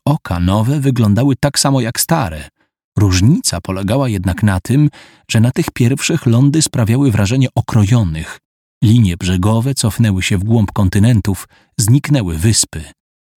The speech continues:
Na starych mapach Ameryka była większa. Zobaczyła cień brata, stał za nią. „Co to?”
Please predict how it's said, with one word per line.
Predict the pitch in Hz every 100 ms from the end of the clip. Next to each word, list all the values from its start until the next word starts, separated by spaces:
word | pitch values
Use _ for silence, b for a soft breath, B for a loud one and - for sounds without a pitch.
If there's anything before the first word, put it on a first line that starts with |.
| -
Na | 87
starych | - 127 135 -
mapach | 92 82 80 - - _ _ _ -
Ameryka | 120 98 85 82 80 95 92
była | 92 87
większa. | 87 113 85 - 82 80 - _ _ _ _ _
Zobaczyła | 110 117 110 185 190
cień | 165 147
brata, | 107 101 82 - 87
stał | - 123
za | 90 82
nią. | 78 73 71 - _ _ _ _ _
„Co | - 277
to?” | 85 139